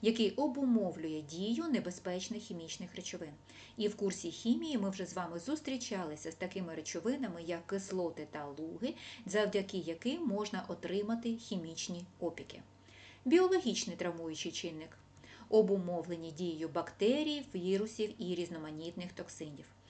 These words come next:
Психічні, обумовлені психічним тиском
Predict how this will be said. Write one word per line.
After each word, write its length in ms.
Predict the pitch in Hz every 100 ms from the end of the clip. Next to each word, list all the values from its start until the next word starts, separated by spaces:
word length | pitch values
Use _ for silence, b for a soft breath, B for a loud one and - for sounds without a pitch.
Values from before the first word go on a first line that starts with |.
| B B
Психічні, 720 | - - 392 247 190 - 185 190 - - B B B
обумовлені 680 | 214 196 220 202 180 170 175
психічним 640 | - 202 196 185 180 160 -
тиском 440 | 170 - - 311